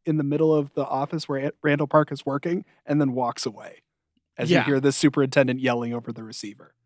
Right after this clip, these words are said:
Speaker 2: Well, we can hear our audiences yelling at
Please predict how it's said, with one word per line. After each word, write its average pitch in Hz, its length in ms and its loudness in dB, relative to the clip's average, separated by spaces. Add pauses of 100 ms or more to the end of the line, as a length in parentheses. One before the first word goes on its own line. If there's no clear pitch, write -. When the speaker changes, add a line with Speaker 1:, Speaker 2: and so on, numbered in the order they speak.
(240)
Speaker 2:
Well, 170 380 0
we 165 140 -2
can 160 180 -2
hear 202 340 2
our 175 260 4
audiences 143 880 2
yelling 143 760 4 (140)
at - 640 0